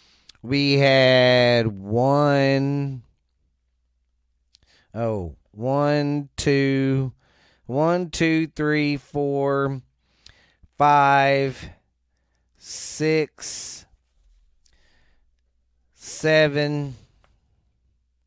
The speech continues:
We had seven top, uh, twenty-five teams lose. Yeah, that's how big of a weekend it was.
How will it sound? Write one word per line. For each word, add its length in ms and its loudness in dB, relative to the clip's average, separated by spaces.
We 180 -2
had 300 4
seven 840 0
top, 320 2
uh, 400 2
twenty-five 680 0
teams 500 -6
lose. 680 -4
Yeah, 680 0
that's 280 -6
how 200 4
big 240 -2
of 120 -4
a 80 -2
weekend 580 -4
it 80 0
was. 540 -8